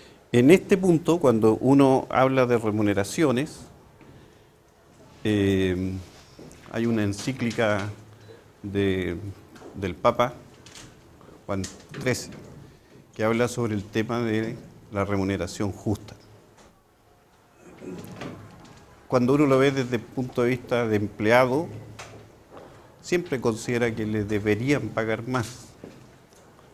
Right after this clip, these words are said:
Y cuando uno lo ve desde el punto de vista empleador, dice que podría pagar menos, ¿cierto?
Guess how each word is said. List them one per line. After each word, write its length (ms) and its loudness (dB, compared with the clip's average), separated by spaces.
Y 100 -6
cuando 340 0
uno 240 2
lo 180 2
ve 140 0
desde 240 2
el 60 -2
punto 360 -2
de 120 2
vista 180 -4
empleador, 720 2
dice 340 0
que 140 -2
podría 640 0
pagar 380 0
menos, 340 2
¿cierto? 400 -4